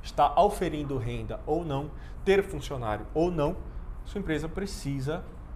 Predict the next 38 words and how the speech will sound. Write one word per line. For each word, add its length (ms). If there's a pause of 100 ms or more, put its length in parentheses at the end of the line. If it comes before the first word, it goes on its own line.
(180)
de 100
um 40
contador 520
enviando 400
as 100
obrigações 560
mensais 600
dessa 220
empresa. 360 (440)
Porque 240
senão, 400 (580)
vai 120
cair 220
no 140
inapto. 480 (440)
E 80
aí, 400
cara, 220
isso 200
aí 240
depois 300
pode 220
te 80
dar 60
uma 140
dor 140
de 100
cabeça, 680 (400)
porque 240
depois 460
é, 200 (220)
po-, 180
é, 120
vão, 460
vão 220
estar 260
gerando 360
multas, 580